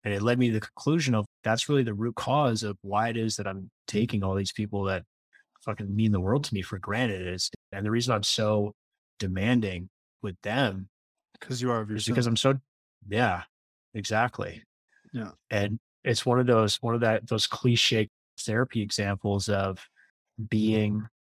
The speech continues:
Speaker 1: the relationship that you have with yourself is a relationship that you have with the world.
Speaker 2: You can't give what you don't have.
Speaker 1: Yeah.
Speaker 2: So if you don't have self-compassion, you can't have,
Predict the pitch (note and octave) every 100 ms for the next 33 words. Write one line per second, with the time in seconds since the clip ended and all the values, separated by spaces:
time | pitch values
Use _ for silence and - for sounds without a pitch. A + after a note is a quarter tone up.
0 | _ - A#2+ G#2+ G#2+ A2+ - - A#2+ A2
1 | G#2 G2+ G#2 G#2+ G#2+ - G2+ - A#2+ C3
2 | A2+ G2+ G2+ G#2 - - A#2 A2+ G#2 G2+
3 | G2+ G#2 G2 G2+ A2+ - - - _ _
4 | _ _ E3 C3 - C3+ B2 B2 A#2+ A2+
5 | G#2+ G#2+ G#2+ G#2 A2 G2+ - _ A#3+ -
6 | G#2+ G#2 G#2+ G2+ - _ - - B2+ B2+
7 | A2+ C3 B2+ A#2 - C3+ B2 - A#2 A2
8 | A#2 A#2 - B2+ A2+ A#2+ A2 G#2+ G#2